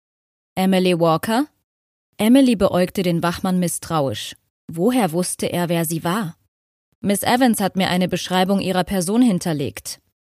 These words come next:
erklärte er sofort. Unwillkürlich fragte Emily sich, wie diese Beschreibung ausgesehen hatte.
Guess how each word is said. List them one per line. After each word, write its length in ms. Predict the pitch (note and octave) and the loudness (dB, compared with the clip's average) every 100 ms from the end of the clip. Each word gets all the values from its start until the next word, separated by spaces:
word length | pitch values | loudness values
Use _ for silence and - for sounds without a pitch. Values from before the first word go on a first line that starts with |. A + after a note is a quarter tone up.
| _ | _
erklärte 480 | A#3+ - G#3+ F#3+ G#3 | -6 -2 -2 -2 -2
er 140 | E3+ | -4
sofort. 540 | E3+ E3+ F3+ C#3+ - - _ _ _ _ _ _ - | -4 -6 -6 -6 -8 -18 _ _ _ _ _ _ 2
Unwillkürlich 760 | D4+ D4 B3 - A3+ A3 G3 | 4 4 2 2 0 0 -2
fragte 400 | - F#3+ F#3 G3+ | -2 -2 -2 -2
Emily 380 | F3 G3 F#3 F#3 | 0 0 0 0
sich, 300 | F3+ F3+ - _ _ | -2 -4 -8 _ _
wie 140 | B3 | -2
diese 280 | B3+ A#3 G#3+ | 0 0 0
Beschreibung 520 | G#3+ - G#3 F#3+ A#3 | -4 -6 -4 -2 -2
ausgesehen 680 | C4+ A3 - F3+ D#3 E3 E3+ | 0 -2 -2 -4 -2 -2 -2
hatte. 320 | D#3+ - D#3 | -4 -6 -8